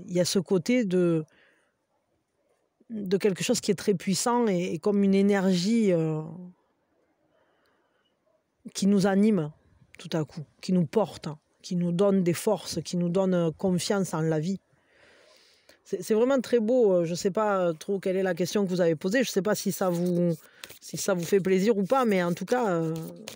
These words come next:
enfin, l-, j'ai un ressenti, euh, très beau quand même sur cette carte. Euh,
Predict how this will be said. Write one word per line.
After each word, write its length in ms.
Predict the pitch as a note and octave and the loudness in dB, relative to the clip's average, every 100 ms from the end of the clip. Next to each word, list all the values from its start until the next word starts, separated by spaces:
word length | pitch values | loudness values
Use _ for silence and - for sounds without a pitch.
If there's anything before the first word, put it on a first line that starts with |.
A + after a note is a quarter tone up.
| A3 A3+ A3+ B3 _ _ _ _ _ | -20 -20 -20 -20 _ _ _ _ _
enfin, 100 | F3 | -2
l-, 360 | F3+ F#3 G3+ G3+ | 0 0 -2 -2
j'ai 160 | F#3+ B3 | 2 2
un 80 | |
ressenti, 680 | C4 B3 B3 A3 - A#3 A#3 | 4 2 2 0 0 0 2
euh, 180 | F#3 E3+ D#3+ E3 F3+ - - - | 2 0 -6 -12 -18 -20 -20 -8
très 160 | - | -2
beau 200 | G3+ G#3 | 2 2
quand 140 | G#3 E3+ | 0 -2
même 160 | D#3+ | -2
sur 160 | D#3 D#3 | -4 -6
cette 300 | - E3 D#3+ | -4 -4 -6
carte. 320 | D#3 F#3 - G3+ _ _ _ - - - - _ - | -8 -10 -10 -16 _ _ _ -20 -20 -20 -20 _ 0
Euh, 400 | G3+ G3+ G3 | 4 4 4